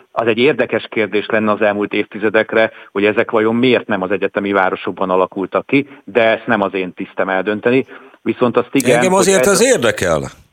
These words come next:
Speaker 2: Tehát
Speaker 1: Szerintem ez egy érdekes kutatási téma lehetne, hogy vajon az ipar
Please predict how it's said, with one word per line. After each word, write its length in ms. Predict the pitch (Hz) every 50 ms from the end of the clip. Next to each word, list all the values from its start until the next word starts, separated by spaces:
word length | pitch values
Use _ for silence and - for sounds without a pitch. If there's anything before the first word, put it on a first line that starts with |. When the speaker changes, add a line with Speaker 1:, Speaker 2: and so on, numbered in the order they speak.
| _ _ _ _ _ - - - - - - - - _ _ -
Speaker 2:
Tehát 260 | - 95 101 110 131
Speaker 1:
Szerintem 260 | 127 135 127 147 131
ez 100 | 123 117
egy 120 | 127 127
érdekes 460 | 135 147 156 147 135 135 - - - -
kutatási 600 | - - 123 - 113 - 110 98 92 - - 95
téma 320 | - 107 98 101 101 98
lehetne, 460 | 98 95 101 104 - - - 104 104
hogy 320 | 95 95 110 101 101 104 98
vajon 260 | 110 110 113 113 110
az 100 | 104 101
ipar 460 | - 117 - - 127 117 117 123 -